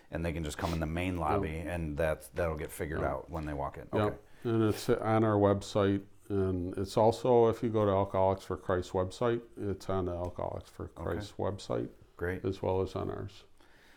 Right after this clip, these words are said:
Speaker 1: Well, Joe, I, I, uh, I can't say thank you enough. I mean, personally,
Speaker 2: Mm.
Speaker 1: I mean, if, even if this whole thing didn't record, I appreciated the time
Speaker 2: <laughs>
Speaker 1: you and I got to spend together. So, um, I appreciate you being vulnerable. I appreciate you being real.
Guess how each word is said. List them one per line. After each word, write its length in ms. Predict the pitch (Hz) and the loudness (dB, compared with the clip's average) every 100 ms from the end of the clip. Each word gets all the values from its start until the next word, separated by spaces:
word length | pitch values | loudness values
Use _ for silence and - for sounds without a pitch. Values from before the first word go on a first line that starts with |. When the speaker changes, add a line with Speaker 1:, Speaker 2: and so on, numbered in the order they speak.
| - _ | -20 _
Speaker 1:
Well, 180 | 95 95 | 4 4
Joe, 240 | 87 95 92 | 4 4 6
I, 100 | 95 | 4
I, 320 | - 95 92 | 2 0 2
uh, 280 | 87 85 82 87 | 2 2 0 -4
I 40 | |
can't 260 | - 92 80 | -6 -8 -6
say 180 | 87 76 | -6 -6
thank 300 | 82 76 73 | -6 -8 -8
you 80 | |
enough. 400 | 69 71 69 - - | -8 -8 -10 -12 -12
I 60 | |
mean, 240 | 78 71 73 | -8 -8 -8
personally, 640 | 98 87 52 50 69 80 - 82 | -6 -4 -4 -4 -6 -12 -14 -10
Speaker 2:
Mm. 40 | |
Speaker 1:
I 20 | |
mean, 180 | 80 78 | -8 -8
if, 140 | 80 - | -8 -6
even 260 | 95 92 | -4 -2
if 140 | 85 - | -4 -6
this 180 | 85 | -6
whole 160 | - 78 | -4 -6
thing 220 | - 73 | -6 -8
didn't 240 | 67 73 64 | -6 -8 -8
record, 420 | 65 - 76 69 | -8 -4 -2 -2
I 120 | 69 | -4
appreciated 680 | 67 - 73 - 85 - 73 | -6 -8 -12 -8 -4 2 8
the 140 | 139 | 8
time 520 | - 175 - - 311 - | 8 4 4 2 0 2
Speaker 2:
<laughs> 40 | |
Speaker 1:
you 160 | - 110 | 2 6
and 100 | 101 | 6
I 100 | 101 | 6
got 160 | 85 156 | 6 10
to 100 | 123 | 8
spend 280 | - 101 85 | 8 2 2
together. 380 | 80 82 78 82 | 0 -4 -6 -6
So, 320 | - 90 85 - - - - - | -2 0 0 -6 -12 -18 -16 -4
um, 300 | 87 85 87 | 0 0 4
I 80 | 113 | 4
appreciate 440 | 123 120 110 107 | 4 0 2 2
you 60 | 98 | 2
being 240 | 98 92 | 0 0
vulnerable. 500 | 82 87 87 85 85 | 2 0 0 0 2
I 120 | 82 92 | 4 2
appreciate 520 | 92 101 87 95 87 | 0 -2 -2 -2 -2
you 80 | 87 | -4
being 340 | 85 82 78 | -4 -4 -4
real. 460 | 78 85 98 120 | -4 0 0 -2